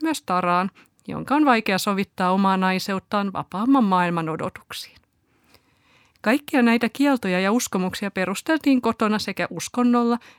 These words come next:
että valtion pahantahtoisuudella. Mutta kuten Tara tulee vähitellen huomaamaan, suurin taustasyy taisikin olla isän hoitamattomissa mielenterveysongelmissa.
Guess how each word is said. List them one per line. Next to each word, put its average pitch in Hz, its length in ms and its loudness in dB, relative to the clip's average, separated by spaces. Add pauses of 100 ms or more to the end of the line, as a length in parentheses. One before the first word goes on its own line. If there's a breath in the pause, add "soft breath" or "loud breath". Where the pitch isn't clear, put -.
että 196 260 -4
valtion 180 440 0
pahantahtoisuudella. 180 1200 -2 (560 soft breath)
Mutta 170 300 -4
kuten 294 320 0
Tara 233 220 2
tulee 220 300 0
vähitellen 185 600 -2
huomaamaan, 190 680 -2 (260 soft breath)
suurin 190 420 -4
taustasyy 202 640 0
taisikin 214 460 -2
olla 180 220 -2
isän 208 280 -4
hoitamattomissa 180 840 -4
mielenterveysongelmissa. 180 1400 -6